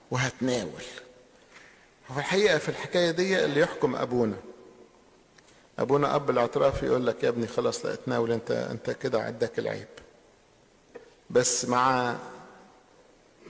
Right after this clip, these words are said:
مع استثناء واحد، ما يكونش أبونا قال لك كده عشان يخلص من زنك. خد بالك؟ يعني هقعد أنا أقنعه مليون مرة إن أنا ما، ما عملتش حاجة غلط، فيقول: "خلاص، خلاص، روح اتناول."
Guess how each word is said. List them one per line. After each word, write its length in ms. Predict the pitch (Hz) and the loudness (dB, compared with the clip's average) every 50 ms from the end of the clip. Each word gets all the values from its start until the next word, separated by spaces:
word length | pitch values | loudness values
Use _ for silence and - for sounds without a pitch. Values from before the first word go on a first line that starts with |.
| - - - - - - - | -20 -20 -20 -18 -16 -8 -4
مع 260 | 127 123 120 120 - | 0 0 2 0 0
استثناء 520 | - - - - 151 139 - - 127 113 | -2 -4 0 0 0 0 0 2 2 2
واحد، 320 | 113 117 110 110 - - - - - - - - - - - - - - _ - _ _ _ _ - - | 2 2 0 0 -4 -12 -14 -16 -16 -14 -16 -16 -16 -18 -20 -20 -20 -20 _ -20 _ _ _ _ -4 -2
ما 60 | 113 | -2
يكونش 380 | 110 - - 156 147 143 - | 0 2 2 2 2 4 2
أبونا 340 | 123 117 120 135 139 135 - | 2 2 2 2 2 2 2
قال 140 | - 135 135 | 0 0 2
لك 120 | 120 113 | 0 0
كده 180 | - 143 135 117 | 0 0 2 2
عشان 260 | 110 - - 131 131 | 2 0 0 -2 0
يخلص 380 | 127 123 - 139 123 - - - | -2 -2 0 0 -2 -2 0 -2
من 120 | 120 113 | -2 -2
زنك. 600 | 104 117 123 120 113 101 95 101 - - - - - - - - - - - - - - - - - - - - - - - - - - - | 0 0 2 2 2 0 -2 -4 -10 -16 -16 -18 -18 -18 -20 -20 -20 -20 -20 -20 -20 -20 -20 -20 -20 -20 -20 -20 -20 -20 -20 -20 -18 -16 -8
خد 120 | - 123 | -2 0
بالك؟ 500 | 127 123 135 147 165 175 170 - - - - - - - - - - - - - - - - - - - - - - - - - - - - - - - | 2 4 6 6 6 4 2 0 -6 -8 -10 -10 -10 -12 -12 -14 -16 -18 -18 -20 -20 -20 -20 -20 -20 -20 -20 -20 -18 -18 -18 -20 -20 -20 -20 -20 -8 0
يعني 280 | 120 123 120 123 123 117 | 2 2 2 2 0 0
هقعد 400 | - 151 170 160 147 143 139 160 | 2 4 4 6 6 6 4 4
أنا 140 | 160 160 | 4 4
أقنعه 500 | 135 - - - 160 165 175 170 165 151 | 2 0 0 2 2 2 4 4 4 2
مليون 380 | 143 139 131 127 147 170 170 160 | 2 2 2 2 2 2 2 2
مرة 320 | 143 147 165 160 151 151 131 | 2 2 2 4 4 4 4
إن 220 | - 147 135 135 | 4 2 0 0
أنا 300 | 127 - 160 156 160 151 | 0 2 2 2 2 2
ما، 480 | 139 131 120 113 117 117 113 67 65 - - - - | 2 2 0 0 0 0 -2 -4 -6 -8 -8 -8 -4
ما 100 | 135 123 | -2 -2
عملتش 420 | 123 135 143 143 - - - - | 0 0 0 -2 -2 -6 -8 -4
حاجة 200 | - 139 131 123 | -2 -2 -2 0
غلط، 360 | 113 120 123 117 113 104 - | 2 2 2 2 0 -4 -6
فيقول: 220 | - - - 135 - | -6 -6 -4 -4 -4
"خلاص، 340 | - 170 175 - - - | -6 -6 -6 -4 -4 -4
خلاص، 260 | - - - - - 170 | -6 -6 -6 -6 -4 -4
روح 120 | 160 - | -4 -6
اتناول." 260 | - - - 143 156 | -6 -10 -8 -6 -6